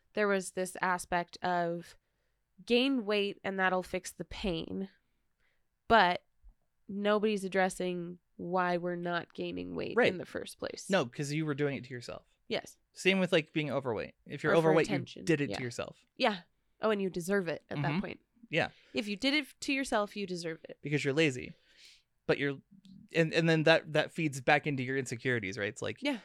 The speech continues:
Speaker 2: you're like, "Oh, I
Speaker 1: And
Speaker 2: guess
Speaker 1: the
Speaker 2: I am
Speaker 1: things you
Speaker 2: lazy 'cause
Speaker 1: tell
Speaker 2: I don't do
Speaker 1: yourself.
Speaker 2: things because I'm
Speaker 1: Yeah.
Speaker 2: in pain." But you don't attribute it to the pain. You
Speaker 1: Right.
Speaker 2: attribute it to being lazy 'cause you're just
Speaker 1: Mm-hmm.
Speaker 2: only hearing the
Speaker 1: Or,
Speaker 2: negatives.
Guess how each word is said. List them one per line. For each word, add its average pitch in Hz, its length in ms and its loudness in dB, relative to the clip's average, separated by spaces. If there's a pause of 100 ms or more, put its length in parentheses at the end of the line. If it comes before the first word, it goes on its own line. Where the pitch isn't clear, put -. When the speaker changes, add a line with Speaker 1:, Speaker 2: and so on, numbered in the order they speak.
(160)
Speaker 2:
you're 131 100 2
like, 113 200 4
"Oh, 160 200 8
I 135 60 8
Speaker 1:
And 120 60 0
Speaker 2:
guess 143 160 2
Speaker 1:
the 156 60 4
Speaker 2:
I - 40 6
am 175 240 4
Speaker 1:
things - 40 2
you 139 80 4
Speaker 2:
lazy 120 160 -2
'cause - 60 -4
Speaker 1:
tell - 120 6
Speaker 2:
I 143 80 6
don't 160 400 2
do 214 80 4
Speaker 1:
yourself. 277 120 2
Speaker 2:
things 95 340 -4
because 143 320 2
I'm 151 120 6
Speaker 1:
Yeah. 175 40 4
Speaker 2:
in 185 100 2
pain." 262 260 0
But - 100 -6
you 131 80 -4
don't 139 180 -4
attribute 123 380 -4
it 113 120 -14
to - 120 -20
the 120 80 -14
pain. 120 320 -2
You 107 100 -4
Speaker 1:
Right. 208 120 -2
Speaker 2:
attribute 113 220 -2
it 95 100 -10
to - 40 -18
being 110 160 -6
lazy 127 360 0
'cause 120 200 -8
you're 117 140 -12
just 120 240 -12
Speaker 1:
Mm-hmm. 185 300 -6
Speaker 2:
only 120 300 -2
hearing 120 360 -2
the - 60 -6
Speaker 1:
Or, 131 40 -6
Speaker 2:
negatives. 156 460 -4